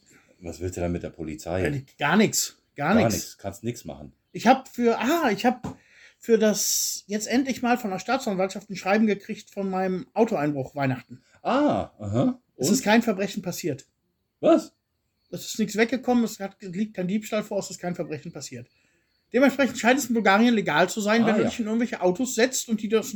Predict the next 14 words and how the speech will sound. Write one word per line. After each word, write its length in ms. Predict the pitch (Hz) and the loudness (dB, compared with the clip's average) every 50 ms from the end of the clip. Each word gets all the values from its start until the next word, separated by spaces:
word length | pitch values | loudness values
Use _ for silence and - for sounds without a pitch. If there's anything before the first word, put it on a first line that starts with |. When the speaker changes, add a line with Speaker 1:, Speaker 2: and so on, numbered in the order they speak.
| 185 | -8
Speaker 2:
durcheinander 560 | 175 202 185 - 190 160 156 180 208 202 180 | -6 -6 -6 -6 -6 -4 0 0 0 2 2
wühlst, 500 | 185 202 214 254 302 302 - - - _ _ _ - - - - | 4 6 6 6 6 4 2 -6 -10 _ _ _ -20 -20 -18 -8
Speaker 1:
Das 100 | - 107 | 0 2
Speaker 2:
wenn 60 | 226 | 4
Speaker 1:
ist 60 | 247 | 6
Speaker 2:
die 40 | 262 277 | 6 6
Speaker 1:
ja 40 | 269 | 4
Speaker 2:
an 40 | 277 | 4
der 80 | 285 | 2
Speaker 1:
super. 140 | - - 294 | 2 4 4
Speaker 2:
Straße 200 | 262 220 - - | 4 4 2 -2
stehen. 360 | 131 - - 143 127 123 - _ _ _ - | -10 -10 -4 -4 -4 -4 -4 _ _ _ -4
Speaker 1:
Ja, 160 | - 233 135 - | 2 2 2 2
klasse. 440 | - - 226 262 247 - 110 90 | 2 0 -2 -2 -2 -4 -8 -10